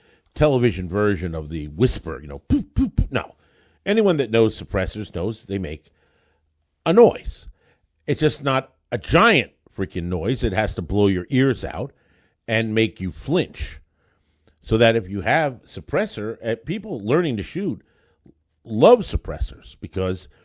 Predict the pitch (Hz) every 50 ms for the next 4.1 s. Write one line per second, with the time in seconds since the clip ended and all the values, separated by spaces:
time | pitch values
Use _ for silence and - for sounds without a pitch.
0 | _ _ _ _ _ _ _ _ _ _ _ - 101 95 95 - _ _ _ _
1 | _ _ _ _ _ _ _ _ _ _ _ _ _ _ _ - - 120 110 -
2 | - - 113 104 104 104 107 107 101 - _ _ - 78 85 82 80 76 73 87
3 | 101 110 120 123 123 98 - 67 65 76 101 120 117 - - 117 120 120 120 117
4 | 110